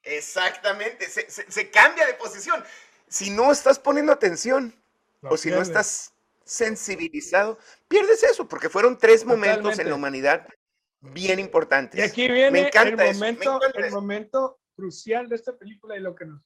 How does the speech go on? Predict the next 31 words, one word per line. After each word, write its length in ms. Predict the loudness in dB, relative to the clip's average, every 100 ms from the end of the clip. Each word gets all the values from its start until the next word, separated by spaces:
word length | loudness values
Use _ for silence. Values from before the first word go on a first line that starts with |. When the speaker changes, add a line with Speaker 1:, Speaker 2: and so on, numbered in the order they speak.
| _
Speaker 2:
bueno, 220 | -10 -10
al 80 | -8
menos 400 | -8 -6 -10 _ _
en 180 | -16 -14
mi 120 | -14
apreciación, 760 | -18 -18 -18 -18 -20 -20 -20 -14
lo 160 | -14
que 100 | -12
alcancé 680 | -14 -14 -16 -16 -16 -12 -10
yo 220 | -4 -2
a 260 | -2 -4 -10 _ _ _ _ _ _ _
dilucidar, 1120 | -16 -12 -8 -8 -8 -10 -6 -4 -2 -4 -6
cabrón, 600 | -6 -6 -6 -8 -10 -14 -18 -4
<laughs> 1700 | -4 -2 -4 -4 -6 -6 -8 -8 -6 -6 -6 -12 -20 _ _ _ _
es, 400 | -2 0 0 -6 _ _
después 440 | -6 -4 -2 -2 2
de 200 | 2 2
esto, 280 | 0 -4 -2
vemos 420 | -4 -2 -4 -6
a 180 | -8 -8
este 220 | -8 -8
mono 460 | -6 -4 -4 -8 _ _ _
utilizar 580 | -18 -14 -14 -10 -8 -6
los, 220 | -6 -8 _ -20 -18
el 100 | -18
hueso 320 | -8 -6 -6 -8
como 200 | -10 -10
una 140 | -8
herramienta. 580 | -8 -8 -12 -10 -12 -12 _ -14
Speaker 1:
Un 180 | -14 -16 _
arma. 440 | 0 0 0 -8